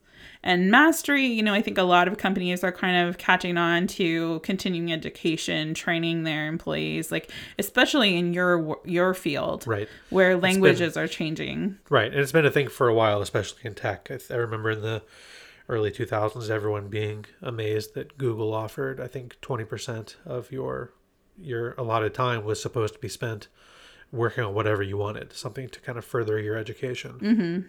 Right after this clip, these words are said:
Speaker 2: They, they saw the value in that early on.
Speaker 1: Yeah, and my sister works for a Fortune five hundred company, and they do invest in, you know, continuing education, keep training their, their,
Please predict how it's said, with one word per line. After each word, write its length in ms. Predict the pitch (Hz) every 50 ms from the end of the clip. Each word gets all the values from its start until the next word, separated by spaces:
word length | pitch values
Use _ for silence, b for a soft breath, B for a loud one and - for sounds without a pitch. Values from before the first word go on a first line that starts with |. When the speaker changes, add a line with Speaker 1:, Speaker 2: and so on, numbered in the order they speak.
| - -
Speaker 2:
They, 160 | 120 117 127
they 140 | 127 123 104
saw 180 | - 139 113
the 100 | 107 104
value 380 | 104 107 104 101 101 98 98 101
in 80 | 98
that 240 | 104 101 104 117 - -
early 240 | 117 110 104 107
on. 260 | 110 110 110 117 117 - _ _ _ _ -
Speaker 1:
Yeah, 260 | 190 185 175 175 180
and 180 | - 214 233 240
my 120 | 277 311 349
sister 360 | - 311 294 - - 202 202
works 260 | 180 170 - - - -
for 180 | - 233 220
a 60 | 214
Fortune 360 | 214 - 180 160 - - 180 180
five 200 | 180 170 - 170
hundred 240 | 190 190 175 -
company, 500 | - - 170 175 185 - 160 180 180 - -
and 380 | - - 180 180 180 180 185 - B B B B B B B B 214
they 600 | 185 196 202 196 196 185 185 180 180 185 180 - _ _ _ _ _ _ _ _ _ - - - - 180 180 185
do 320 | - - 202 190 185 180 175
invest 720 | - 180 180 185 185 175 165 165 - - - - - - -
in, 520 | - 175 170 170 170 165 165 165 170 - - _ _ _ _ _ _ _ _
you 140 | - 190 165
know, 80 | 151 180
continuing 540 | - - 185 - 220 202 190 185 185 185
education, 960 | 180 - 202 - - - 185 190 - - 190 185 185 185 180 180 185 185 180 B B B B B B B B B B _ _ _ _ _ _ _
keep 320 | - - 214 190 - 240
training 480 | - - - 214 196 196 196 196 196 196
their, 480 | 185 185 180 175 180 175 180 185 - - - -
their, 680 | 185 175 180 185 180 175 170 - - 175 - - -